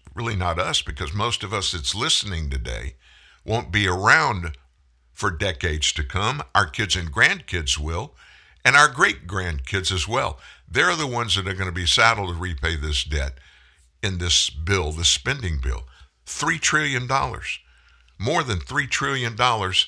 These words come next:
in just nineteen months by this president. Think about that. We can't even comprehend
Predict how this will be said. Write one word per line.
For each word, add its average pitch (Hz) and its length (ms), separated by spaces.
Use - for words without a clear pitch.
in 95 160
just 104 360
nineteen 139 600
months - 480
by 104 160
this 104 220
president. 67 560
Think - 300
about 82 380
that. - 240
We 180 100
can't 170 320
even 127 300
comprehend 110 1040